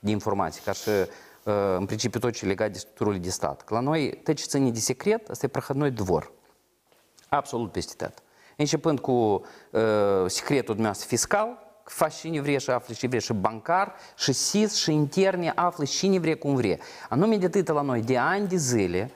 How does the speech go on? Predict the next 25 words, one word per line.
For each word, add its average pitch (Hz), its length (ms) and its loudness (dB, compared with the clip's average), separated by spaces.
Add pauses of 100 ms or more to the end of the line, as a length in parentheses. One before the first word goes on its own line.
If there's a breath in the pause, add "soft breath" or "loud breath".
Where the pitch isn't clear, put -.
(260 loud breath)
să, - 340 0
uh, 123 520 4
publică, 135 580 2
o 113 180 2
răspuns 208 360 -2
cineva 185 320 2
atâți 180 280 -2
ani 175 140 0
au 156 60 -2
trecut, 151 280 -2
o 143 40 2
răspuns 180 340 0
cineva 175 240 2
pentru 143 260 -2
interceptările 135 640 0
și 127 140 -2
ele 127 100 2
ilegale 120 420 2
care - 120 -4
au 107 80 0
fost 117 200 -4
mulți 117 220 -4
ani 117 120 -2
în 123 80 0
urmă? 151 240 -2